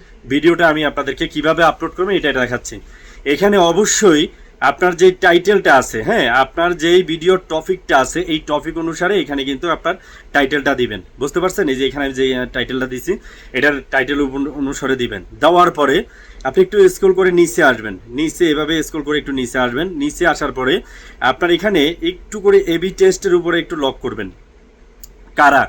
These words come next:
যাদের ভিডিও আপলোড করার পরে খণ্ড খণ্ড হয়ে যাচ্ছে তারা। একটু খেয়াল করবেন, এবি টেস্টের উপরে যদি আপনি ক্লিক করেন, এখানে আপনার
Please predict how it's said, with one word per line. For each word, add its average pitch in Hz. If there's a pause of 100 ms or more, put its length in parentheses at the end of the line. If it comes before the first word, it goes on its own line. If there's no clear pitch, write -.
(420)
যাদের 160
ভিডিও 170
আপলোড 185
করার 170
পরে 151
খণ্ড 160
খণ্ড 165
হয়ে 143
যাচ্ছে 107 (180)
তারা। 123 (460)
একটু 135
খেয়াল 180
করবেন, 190
এবি 175
টেস্টের 180
উপরে 170
যদি 151
আপনি 143
ক্লিক 156
করেন, 185
এখানে 160
আপনার 143